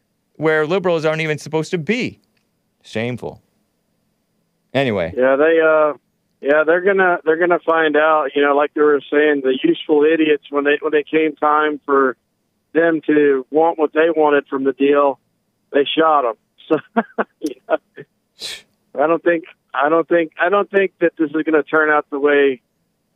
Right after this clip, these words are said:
Speaker 2: that Black Lives Matter people think it is. I think that it's kinda like bait and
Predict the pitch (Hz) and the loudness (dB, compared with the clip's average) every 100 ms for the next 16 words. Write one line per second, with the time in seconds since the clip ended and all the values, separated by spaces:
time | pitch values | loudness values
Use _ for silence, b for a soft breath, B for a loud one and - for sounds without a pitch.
0 | _ _ - 143 139 - _ 143 147 156 | _ _ -2 0 0 -4 _ -2 0 0
1 | 151 151 151 127 139 143 143 - 147 139 | 0 0 0 -2 0 0 0 -2 -2 0
2 | 135 139 147 151 151 151 156 151 - _ | 0 0 -2 0 0 2 2 0 -6 _
3 | _ - 147 - 170 165 - 147 135 _ | _ -6 -2 0 -2 -2 -2 -2 -2 _
4 | _ _ _ _ _ _ _ _ - 139 | _ _ _ _ _ _ _ _ -6 -4
5 | 170 170 165 160 139 - 156 156 139 | -2 2 2 2 -2 -2 -2 -2 -10